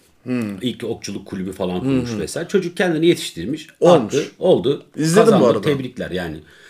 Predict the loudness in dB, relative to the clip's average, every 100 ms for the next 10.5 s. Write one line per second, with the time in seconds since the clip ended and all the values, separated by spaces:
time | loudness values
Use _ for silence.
0 | -20 -4 -2 0 0 0 2 -2 -2 0
1 | 2 2 -2 -10 -20 -20 _ -8 0 2
2 | 2 0 -4 -2 -2 -2 -2 -2 2 2
3 | 2 0 0 -2 -4 0 4 4 8 10
4 | 10 8 6 4 4 2 6 6 4 0
5 | 0 0 0 -8 -12 -14 -12 0 0 2
6 | 4 6 6 4 -2 -10 -4 -2 2 4
7 | 4 4 2 -2 -2 -2 0 0 0 -2
8 | -4 -4 0 2 4 2 0 0 2 2
9 | 4 4 4 4 2 4 2 2 -2 0
10 | 2 2 0 -2 -8